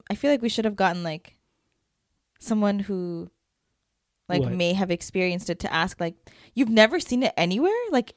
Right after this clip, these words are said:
Speaker 1: from a guy's point of view, like, where if it was, like, you and then maybe you have a friend who's, like, dark skin,
Speaker 2: Mm-hmm.
Speaker 1: you don't think that you would probably get more attention from women than he would?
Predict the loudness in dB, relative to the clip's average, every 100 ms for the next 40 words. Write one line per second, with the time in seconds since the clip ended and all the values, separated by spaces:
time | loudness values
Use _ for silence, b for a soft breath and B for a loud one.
0 | 0 4 4 4 2 2 -2 -2 -2 2
1 | 2 0 B B B 4 4 6 6 6
2 | 4 0 -4 -2 0 0 0 -4 -6 -8
3 | -12 -6 -4 -4 -2 -4 -4 -6 -6 -6
4 | -2 -4 -4 -10 -14 -16 -10 -8 -6 -6
5 | -8 0 0 2 -2 -4 -2 -2 0 0
6 | 0 0 -2 0 -2 -2 -4 -6 -8 -6
7 | -6 -4 -4 -6 -6 -8 -8 -4 -2 -4